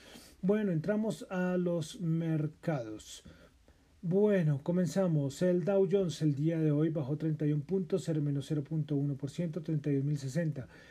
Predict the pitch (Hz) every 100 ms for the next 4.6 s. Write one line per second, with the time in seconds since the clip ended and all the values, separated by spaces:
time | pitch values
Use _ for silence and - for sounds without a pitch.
0 | - - 156 180 180 180 180 180 190 196
1 | - 226 196 196 202 - 165 156 170 156
2 | 156 156 151 165 156 180 160 190 156 143
3 | 139 139 139 151 147 143 139 - 147 175
4 | 165 156 160 147 143 156